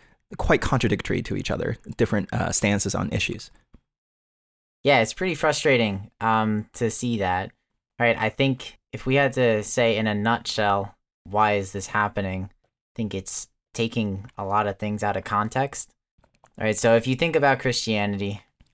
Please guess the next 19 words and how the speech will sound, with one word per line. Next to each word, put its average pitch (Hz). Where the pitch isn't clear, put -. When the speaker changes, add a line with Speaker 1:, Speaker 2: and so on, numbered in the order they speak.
Speaker 2:
Christianity 98
is, 92
you -
know, -
based 92
on 90
the 87
Bible. 87
And 95
the 113
Bible, 123
it's 110
got 104
dozens 107
and 101
dozens 101
of 104
different 104
people 101